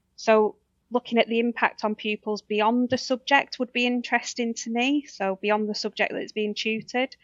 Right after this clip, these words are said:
So, for example, it might be impact on confidence or the impact on attendance or behaviour, anything linked to safeguarding that might actually have a knock-on effect.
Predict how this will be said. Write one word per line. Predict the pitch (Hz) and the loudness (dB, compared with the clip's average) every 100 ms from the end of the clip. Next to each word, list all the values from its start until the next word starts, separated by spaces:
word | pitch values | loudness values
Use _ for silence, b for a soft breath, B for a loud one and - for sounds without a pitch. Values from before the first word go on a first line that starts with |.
| B B B B | B B B B
So, | 226 208 | 2 2
for | - | 2
example, | 214 - 208 208 - 208 202 202 202 | 0 2 0 0 -4 0 0 0 -4
it | - - | -8 -2
might | 196 196 | 0 0
be | - 196 190 190 185 B B - | -2 -2 0 -2 -6 B B -2
impact | 214 214 214 - | -2 2 0 0
on | 196 190 | -10 -6
confidence | - 233 233 240 233 226 226 - - | -2 -2 -2 -2 0 0 -2 -8 -8
or | 190 | -6
the | 180 190 | -6 -6
impact | 190 196 - - _ | -6 -6 -10 -10 _
on | 185 | -8
attendance | 185 - - 220 226 226 226 226 - - - | -8 -6 -2 0 0 0 0 -2 -8 -14 -8
or | 175 | -6
behaviour, | 170 165 214 214 226 220 220 214 214 220 B B B | -6 -2 0 2 0 -2 0 2 2 0 B B B
anything | 214 214 - 202 | 0 0 -2 -4
linked | 196 196 - | -4 -6 -8
to | 202 | -8
safeguarding | - 214 214 - 214 214 214 202 | -2 0 0 0 2 2 2 -2
that | 196 | -2
might | 214 208 214 - | -2 0 0 0
actually | 202 - 214 | -4 -4 -6
have | 196 214 | -4 -4
a | 208 | -4
knock-on | 202 214 - - 214 | -2 -4 -4 -4 -2
effect. | 208 - 214 247 - - - | -4 0 2 2 -2 -20 -16